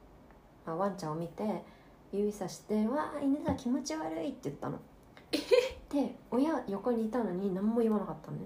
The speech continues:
Speaker 2: えー。
Speaker 1: で、まずそれはちょっと、まあ、例外だとしても、
Speaker 2: うん。
Speaker 1: 犬って、あの、噛まれそうとか、
Speaker 2: うん。
Speaker 1: 噛まれたって経験がある人も、まあ、すごいそれだけでね、怖いから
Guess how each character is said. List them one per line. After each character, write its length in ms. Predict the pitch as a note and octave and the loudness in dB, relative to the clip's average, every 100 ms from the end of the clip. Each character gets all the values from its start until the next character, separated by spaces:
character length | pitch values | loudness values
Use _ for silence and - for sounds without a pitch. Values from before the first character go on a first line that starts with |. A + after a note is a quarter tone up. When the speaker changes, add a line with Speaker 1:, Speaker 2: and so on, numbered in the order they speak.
| - - - - | -12 -18 -20 -14
Speaker 2:
え 40 | E3+ F3+ F3+ - - | -10 -8 -10 -12 -16
ー。 20 | - | -4
Speaker 1:
で、 80 | |
ま 100 | A3 D#4+ | -2 0
ず 40 | |
そ 140 | - A#3+ | 0 -2
れ 60 | |
は 80 | D4 | -2
ち 80 | E4 | -4
ょ 40 | |
っ 40 | - | -2
と、 240 | D3+ - | -2 -2
ま 60 | D#3+ | -4
あ、 20 | |
例 240 | E3 F3+ | -4 -4
外 260 | F3+ F3+ F3 | -4 -2 -2
だ 120 | F3 | -2
と 100 | F#3+ | -4
し 120 | E3 | -8
て 140 | - F#3 | -6 -4
も、 360 | F3+ B3 G#3+ G#3 | 0 0 -2 -2
Speaker 2:
う 60 | |
ん。 460 | G#3 G3+ G3 F#3 F3+ F#3+ | -2 -2 -4 -6 -6 -4
Speaker 1:
犬 480 | G#3+ A#3+ C4+ C4+ C4 | -2 0 -2 -2 -6
っ 40 | - - - - - - | -10 -20 -20 -20 -20 -10
て、 100 | G3 | -6
あ 140 | F#3 F3 | -4 -6
の、 80 | |
噛 180 | - - | -8 -4
ま 160 | A#3 D#4 | 0 0
れ 120 | D#4+ | 0
そ 280 | - D#4+ G#3+ | -2 2 2
う 40 | - | 0
と 120 | D#3 | -10
か、 340 | - G3+ - | -4 -4 -2
Speaker 2:
う 80 | A3 | 0
ん。 60 | G#3+ | 4
Speaker 1:
噛 40 | |
ま 120 | A3+ | 6
れ 160 | C#4+ G#3 | 4 2
た 80 | - | 0
っ 60 | |
て 80 | G3+ | -4
経 180 | G3+ G#3 | -4 -4
験 220 | - G3 | -4 -6
が 60 | G#3+ | -4
あ 40 | |
る 80 | G#3 | -4
人 220 | - G#3 | -6 -6
も、 320 | G#3+ C#4 A#3 - - - - - | -4 -4 -6 -10 -20 -20 -20 -10
ま 60 | |
あ、 60 | F#3 | -8
す 100 | F3+ | -6
ご 160 | F3+ E3+ | -4 -4
い 60 | - - | -6 -12
そ 60 | E3+ | -8
れ 120 | E3 | -6
だ 100 | E3 | -6
け 180 | - E3 | -6 -6
で 180 | - - - - | -6 -10 -16 -10
ね、 140 | E3 - | -10 -10
怖 240 | - D#3+ | -8 -6
い 40 | D#3 | -6
か 160 | - | -8
ら 120 | C3 | -8